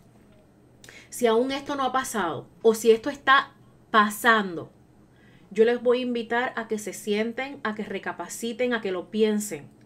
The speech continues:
Porque el verdadero caos va a venir luego. Alguien va a sufrir demasiado, alguien no va a poder soltar.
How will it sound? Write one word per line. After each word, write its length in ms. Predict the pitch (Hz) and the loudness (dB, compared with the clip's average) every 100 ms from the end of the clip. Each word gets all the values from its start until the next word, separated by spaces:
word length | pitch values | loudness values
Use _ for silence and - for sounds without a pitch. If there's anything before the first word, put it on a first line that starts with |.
| _ _ _ - _ _ _ _ _ _ _ _ _ - - | _ _ _ -20 _ _ _ _ _ _ _ _ _ -20 2
Porque 240 | 220 220 | 2 4
el 100 | 220 | 0
verdadero 520 | 202 196 196 202 233 233 | 0 -2 -2 -2 -4 -4
caos 300 | 247 247 220 | -4 -4 -2
va 60 | 214 | -2
a 40 | |
venir 360 | 220 226 240 - | 0 -2 -4 -6
luego. 520 | 220 220 226 202 160 - _ _ _ _ _ _ - | -4 2 4 4 -2 -10 _ _ _ _ _ _ -2
Alguien 440 | 214 226 247 226 | 0 0 -4 -2
va 80 | 208 | -4
a 40 | |
sufrir 420 | 208 220 - 220 | -6 -8 -6 -6
demasiado, 680 | 208 196 190 - 240 247 247 | -4 -6 -6 -4 -2 -2 -4
alguien 320 | 233 226 240 226 | -6 -4 -4 -2
no 100 | 208 | -4
va 100 | 208 | -4
a 40 | |
poder 240 | 208 208 | -4 -6
soltar. 540 | 202 196 196 233 269 | -6 -10 -8 -6 -6